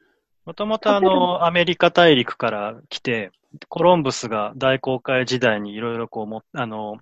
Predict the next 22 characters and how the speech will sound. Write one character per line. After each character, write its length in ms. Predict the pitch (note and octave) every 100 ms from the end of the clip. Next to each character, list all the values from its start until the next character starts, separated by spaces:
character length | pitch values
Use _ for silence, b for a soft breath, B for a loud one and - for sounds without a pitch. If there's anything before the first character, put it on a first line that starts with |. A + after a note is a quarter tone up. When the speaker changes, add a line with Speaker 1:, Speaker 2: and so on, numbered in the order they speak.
| _ _ _ _ _ _
Speaker 1:
ア 80 | C#3+
メ 120 | C#3+
リ 80 | C#3
カ 140 | C3+ C3
か 120 | C3
ら、 260 | B2 B2+ _
あ 160 | C3+ A#2+
の、 280 | A#2 A#2
ヨ 100 | A#2+
ー 20 | B2+
ロ 60 | B2+
ッ 20 |
パ 160 | -
に 80 | G#2+
持 120 | G#2
っ 40 | A2
て 180 | - B2
き 80 |
た 120 | - G#2+
も 120 | A2
の 300 | A#2+ F3
を、 100 | F3